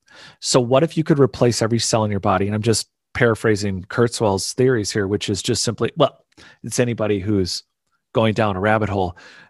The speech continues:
and maybe a little high, or maybe not. But this is one of those things where it's like, okay,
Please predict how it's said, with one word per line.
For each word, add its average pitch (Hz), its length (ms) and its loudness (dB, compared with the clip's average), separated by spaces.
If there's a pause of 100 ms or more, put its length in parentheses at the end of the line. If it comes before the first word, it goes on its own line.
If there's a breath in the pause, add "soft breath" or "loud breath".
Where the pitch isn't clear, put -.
(120)
and 101 320 0
maybe 113 180 2
a 104 80 2
little 101 180 0
high, 98 380 0 (140)
or 135 160 2
maybe 156 180 2
not. 147 320 0 (420 loud breath)
But - 320 4 (220)
this 175 240 6
is 156 180 4
one 156 140 2
of 170 60 4
those 151 280 6
things 151 360 2
where 120 100 4
it's 107 140 2
like, 104 280 4 (460 soft breath)
okay, 120 380 2